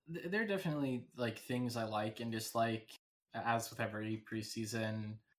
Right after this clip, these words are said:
Um, and, you know, I've talked about several of them on the show already. I, I think overall, though, this, you know, preseason into start of season has gone pretty well and has been one of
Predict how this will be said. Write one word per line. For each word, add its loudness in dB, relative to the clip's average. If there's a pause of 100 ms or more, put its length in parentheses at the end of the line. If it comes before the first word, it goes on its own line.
(360)
Um, 2
and, -4
you -2
know, 2
I've -2
talked 0
about -2
several -4
of -8
them -2
on -4
the -4
show 0
already. -2
I, -2
I 4
think -2
overall, 2
though, -2
this, -4 (1120)
you -2
know, -2 (200)
preseason 2
into -2
start 2
of -4
season 0
has 0
gone 6
pretty -4
well 2
and -2
has -6
been -2
one -2
of -6